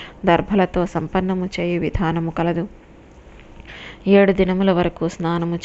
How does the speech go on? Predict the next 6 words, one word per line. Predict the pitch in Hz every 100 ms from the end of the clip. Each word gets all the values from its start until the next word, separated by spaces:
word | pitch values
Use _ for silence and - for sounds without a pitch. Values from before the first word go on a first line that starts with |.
| 185
చేయనివాడు, | 170 170 175 170 165 175 - - - -
మూడు | 196 190
దినముల | 190 185 180 180
వరకు | 180 170 170 - 175
సంధ్యను | 165 160 190 180 175
ఆచరింపనివాడు, | 147 165 170 170 165 170 170 165 170 180